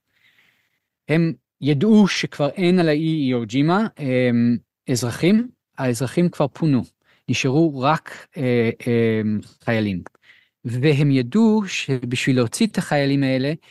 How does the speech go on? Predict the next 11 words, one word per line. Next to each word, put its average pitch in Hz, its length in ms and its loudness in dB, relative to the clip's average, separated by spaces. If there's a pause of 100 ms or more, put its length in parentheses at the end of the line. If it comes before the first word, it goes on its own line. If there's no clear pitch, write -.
(100)
הם 135 120 4
יצטרכו 151 460 0
לי-, 151 240 4 (100)
להילחם 131 720 0 (200)
בצורה 127 380 -4
שגם 143 520 0 (260)
תהיה 123 360 0 (1120)
רעה 127 420 0 (280)
להם, 123 640 -4
לאמריקאים, 117 720 0 (480)
וגם 147 300 2